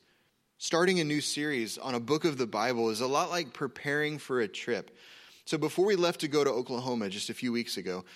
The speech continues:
my wife and I wanted to know, um, exactly where we'd be staying. So what hotel are we gonna stay at on the way?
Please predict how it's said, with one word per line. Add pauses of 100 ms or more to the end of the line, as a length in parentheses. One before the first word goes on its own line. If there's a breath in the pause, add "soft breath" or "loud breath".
(220 loud breath)
my
wife
and
I
wanted
to
know, (340 loud breath)
um,
exactly
where
we'd
be
staying.
So
what
hotel
are
we
gonna
stay
at
on
the
way?